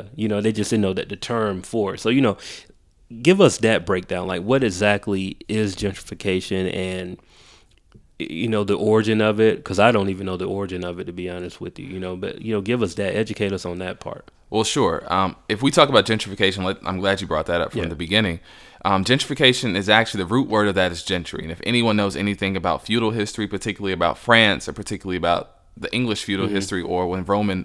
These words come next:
Speaker 2: the Romans conquered Britain, the gentry referred to exactly that. The people who actually, the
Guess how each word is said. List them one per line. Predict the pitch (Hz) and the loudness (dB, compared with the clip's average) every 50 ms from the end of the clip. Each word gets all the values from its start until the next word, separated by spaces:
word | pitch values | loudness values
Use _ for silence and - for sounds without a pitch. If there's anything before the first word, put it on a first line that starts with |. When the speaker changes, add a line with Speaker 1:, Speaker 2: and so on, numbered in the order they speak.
| - - | -8 -10
Speaker 2:
the | 90 98 | -8 -6
Romans | 82 98 101 104 104 92 - | -2 0 0 0 -2 -4 -4
conquered | - - 98 90 - 87 82 | -4 -4 -4 -2 -4 -6 -4
Britain, | 80 101 110 - - 85 82 - - - - - - - - | 0 0 -2 -2 -4 -8 -12 -14 -16 -20 -20 -20 -20 -8 -4
the | - 113 | -2 0
gentry | 98 120 139 151 - 160 139 | 2 2 2 2 2 2 0
referred | 120 104 - - 117 117 110 - | 0 2 4 6 6 6 6 4
to | 120 80 | 2 0
exactly | 92 95 90 92 98 104 101 - 101 92 | 0 0 2 4 4 4 4 4 0 0
that. | 92 92 90 85 - | 2 2 2 2 0
The | - 90 | -4 -8
people | - - 117 101 - 98 | -6 -6 -4 -4 -4 -4
who | 107 113 101 85 | -2 -2 0 2
actually, | 85 90 95 - - 98 | 2 2 2 0 -6 -8
the | 87 90 85 | -8 -4 -2